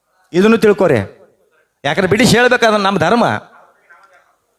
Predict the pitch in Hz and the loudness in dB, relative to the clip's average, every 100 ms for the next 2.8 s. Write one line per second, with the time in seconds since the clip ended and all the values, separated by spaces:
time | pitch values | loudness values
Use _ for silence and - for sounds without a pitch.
0 | _ _ _ 127 151 170 170 160 170 165 | _ _ _ -2 2 2 2 0 0 -2
1 | 135 101 92 _ _ _ - 127 156 151 | -4 -8 -12 _ _ _ -6 -4 -2 -2
2 | 147 160 156 135 165 160 147 | -2 -2 0 0 0 -2 -2